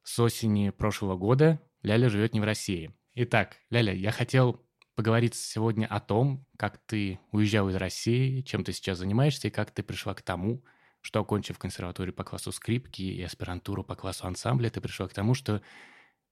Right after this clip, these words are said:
а, хочешь не играть музыку, а говорить о ней. Но обо всем по порядку. Что ты делаешь в Буэнос-Айресе?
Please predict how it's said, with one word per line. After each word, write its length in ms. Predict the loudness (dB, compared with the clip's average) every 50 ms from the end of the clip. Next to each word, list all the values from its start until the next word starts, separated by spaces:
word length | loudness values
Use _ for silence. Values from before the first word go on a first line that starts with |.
| _ -6
а, 220 | -4 -2 -2 -2
хочешь 340 | 0 0 0 0 -2 -2 0
не 140 | 2 2 4
играть 260 | 4 4 4 4 4
музыку, 560 | 4 4 4 2 0 -4 -8 -8 -10 -12 -12 _ _ _
а 100 | -10 -6 -2
говорить 420 | 0 2 2 2 2 0 -2 -6
о 60 | -8
ней. 260 | -8 -8 -10 -12 -14 -18 _ _ -20 -20 -20 -20 -20 _ _ _ _ _ _ _ _
Но 420 | -4 2 4 6 6 6 6 2 -2 _ _ _ _ _ _
обо 200 | 2 4 4 4
всем 200 | 4 4 4 2
по 60 | 4
порядку. 500 | 4 6 6 6 6 4 0 -2 -8 -10 -10 _ _
Что 180 | 0 4 4 6
ты 100 | 6 6
делаешь 240 | 6 6 4 4 2
в 40 |
Буэнос-Айресе? 680 | 2 2 2 2 2 0 -2 -4 -4 -6 -8 -12 -14 -16